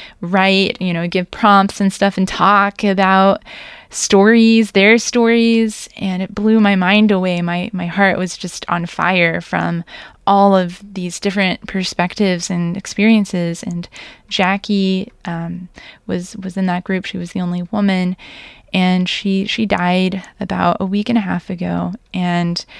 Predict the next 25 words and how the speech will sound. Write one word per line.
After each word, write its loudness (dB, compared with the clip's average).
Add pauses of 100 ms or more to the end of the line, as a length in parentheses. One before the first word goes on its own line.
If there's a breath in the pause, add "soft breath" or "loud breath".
(400 loud breath)
I -4
was -8
curious. 0
I 2
was -4
meeting 4 (380)
her, 2
you -2
know, -2
to, -4
to -14
continue -4
to -6
follow 4
up 2 (120)
and, -2
you -4
know, -4
to, -4 (520 loud breath)
to -4
see -4
about, -2
um, -8 (540 soft breath)
having -2
her -4